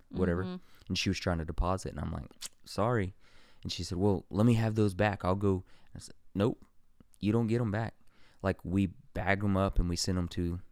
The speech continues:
Speaker 1: the Fed for investigation.
Speaker 2: Yep.
Speaker 1: And so what ends up happening is they lose out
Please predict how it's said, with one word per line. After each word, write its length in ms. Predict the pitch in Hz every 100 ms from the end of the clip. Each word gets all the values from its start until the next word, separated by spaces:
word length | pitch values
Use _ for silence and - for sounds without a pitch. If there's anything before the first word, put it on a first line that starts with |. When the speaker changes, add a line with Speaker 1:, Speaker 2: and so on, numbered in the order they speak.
| -
Speaker 1:
the 80 | 85
Fed 340 | - 95 87
for 200 | - 90
investigation. 760 | 85 85 - 85 92 92 - 95 _ 202
Speaker 2:
Yep. 140 | 196 196 - - 101
Speaker 1:
And 160 | 101
so 160 | - 98
what 260 | 90 95 -
ends 200 | 98 98
up 180 | 98 -
happening 680 | - 117 127 - 90 87 107 - _ - - -
is 480 | 95 95 87 - - - - - - - _ - - -
they 360 | 95 92 98 98
lose 420 | 90 104 104 95
out 320 | 95 95